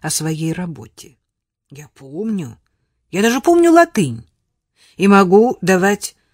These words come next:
страшные названия всем гадам, которых мы увидим за окном. Для этого берутся латинские слова со значением гадкий, страшный, отвратительный, и добавляется имя открывателя.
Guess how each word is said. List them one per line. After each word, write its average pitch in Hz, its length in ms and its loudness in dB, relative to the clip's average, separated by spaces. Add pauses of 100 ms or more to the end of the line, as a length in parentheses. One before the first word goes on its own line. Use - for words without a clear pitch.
(140)
страшные 202 880 -2
названия 175 580 -2
всем 151 460 -8
гадам, 151 580 -8 (400)
которых 185 440 -8
мы 196 260 4
увидим 202 540 -6 (160)
за 127 200 -16
окном. - 420 -20 (800)
Для 359 160 -10
этого 208 240 0
берутся 196 460 0
латинские 180 880 -6
слова 160 580 -8
со 220 280 -6
значением 175 920 -4 (340)
гадкий, 202 720 -6
страшный, 196 760 -8 (100)
отвратительный, 175 1040 -8
и 302 160 -12
добавляется 170 640 -2
имя 359 440 -10
открывателя. 120 760 -18